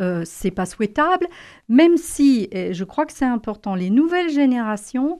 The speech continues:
ont quand même pointé du doigt depuis pas mal de temps que, euh, le dérèglement climatique était aussi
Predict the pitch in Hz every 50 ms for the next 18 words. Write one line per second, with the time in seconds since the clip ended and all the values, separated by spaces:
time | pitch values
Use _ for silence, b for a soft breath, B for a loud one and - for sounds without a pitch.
0 | B B B B B B B - 220 233 226 277 277 294 330 311 277 285 - -
1 | 262 262 262 277 262 220 233 233 214 220 220 240 233 226 220 175 170 165 - _
2 | - - 214 214 220 214 196 190 185 185 180 180 175 180 180 175 _ - 214 220
3 | 233 254 285 320 320 B B B B B _ _ - 254 262 262 277 294 285 -
4 | - 208 208 202 202 180 233 226 220 262 262 220 226 233 226 240 262 254 247 240
5 | - - 226 202 196 196 196 - 320 320 320 254 233 - 214 208 214 208 214 -
6 | - 302 294